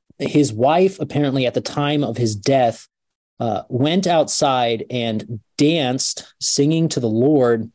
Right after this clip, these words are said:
expressing her, um, soul connection and reliance upon him. So, uh, it seems like they just, they, they went from this despair initially to kind of trusting in the Lord, but then,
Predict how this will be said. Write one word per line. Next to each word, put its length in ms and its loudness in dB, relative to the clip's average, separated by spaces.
expressing 720 0
her, 560 0
um, 400 -8
soul 760 2
connection 960 -2
and 500 -2
reliance 640 0
upon 300 -6
him. 320 -4
So, 400 0
uh, 200 -2
it 120 -4
seems 240 2
like 160 2
they 100 2
just, 300 -2
they, 420 0
they 160 2
went 320 0
from 600 -2
this 300 -2
despair 480 0
initially 600 2
to 400 2
kind 140 -4
of 60 -6
trusting 400 -2
in 60 0
the 60 0
Lord, 280 2
but 140 -2
then, 320 -2